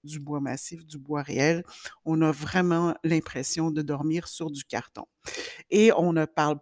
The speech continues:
pas non plus des lits qui vont s'effondrer pendant qu'on y dort la nuit, parce que oui, ça arrive, on l'a vu aussi bien chez des adultes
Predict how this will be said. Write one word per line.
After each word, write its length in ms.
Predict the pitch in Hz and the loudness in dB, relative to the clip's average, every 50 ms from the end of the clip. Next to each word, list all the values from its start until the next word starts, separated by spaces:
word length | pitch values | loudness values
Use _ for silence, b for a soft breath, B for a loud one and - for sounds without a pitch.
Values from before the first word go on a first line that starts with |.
| _ _ | _ _
pas 220 | - 254 277 294 | 2 4 4 6
non 240 | 277 262 233 214 175 | 6 6 6 4 2
plus 340 | - - - 220 220 233 226 | 0 -4 -2 0 2 2 2
des 260 | 202 175 190 180 180 | 2 0 0 0 0
lits 280 | 165 165 185 202 214 - | -2 -2 -4 -4 -4 -6
qui 160 | - - 160 | -10 -12 -8
vont 200 | 156 160 151 147 | -6 -4 -4 -4
s'effondrer 800 | - - - - 240 240 233 - 196 180 175 165 160 180 196 | -2 -2 -2 -2 -4 -6 -6 -6 -6 -4 -4 -4 -4 -4 -6
pendant 340 | 190 - 165 156 151 156 160 | -6 -6 -4 -4 -2 -2 -2
qu'on 220 | 160 - 160 151 160 | -2 -2 -4 -2 -2
y 140 | 160 156 | -2 -2
dort 340 | 151 147 165 175 185 180 226 | -2 0 0 0 0 2 4
la 160 | 214 160 156 | 4 4 4
nuit, 320 | 180 165 165 170 214 311 381 - | 4 4 2 2 2 2 0 0
parce 200 | - 185 - - | -4 -6 -4 -6
que 120 | - - | -6 -6
oui, 260 | 151 147 156 170 208 277 | -6 -6 -4 -4 -4 -4
ça 220 | - - 208 180 | -4 -4 -2 -4
arrive, 360 | 156 147 - 147 160 208 240 | -4 -4 -4 -6 -6 -6 -6
on 100 | 233 202 | -6 -4
l'a 180 | 160 143 143 143 | -4 -2 -4 -4
vu 180 | 151 160 175 B B B B B B B | -6 -10 -12 B B B B B B B
aussi 260 | 185 190 - - 180 | -6 -4 -4 -4 -4
bien 200 | 160 165 185 190 | -2 -2 -2 -2
chez 140 | 190 - 160 | -4 -4 -4
des 200 | 165 165 143 151 | -4 -2 -2 -2
adultes 440 | 143 147 143 143 165 175 170 - | -2 -2 -2 -2 -2 -4 -4 -4